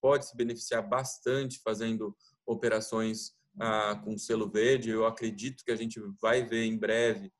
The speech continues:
operações que vão sair nesse formato, né?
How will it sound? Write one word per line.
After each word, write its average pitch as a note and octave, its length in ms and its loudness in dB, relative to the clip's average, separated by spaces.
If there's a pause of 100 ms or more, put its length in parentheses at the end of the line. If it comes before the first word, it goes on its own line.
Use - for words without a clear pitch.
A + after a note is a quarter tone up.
(200)
operações A2+ 760 0 (380)
que A2+ 120 -4
vão C3 200 4
sair B2 200 2
nesse A#2+ 220 -4
formato, A2 520 0
né? A2 240 -4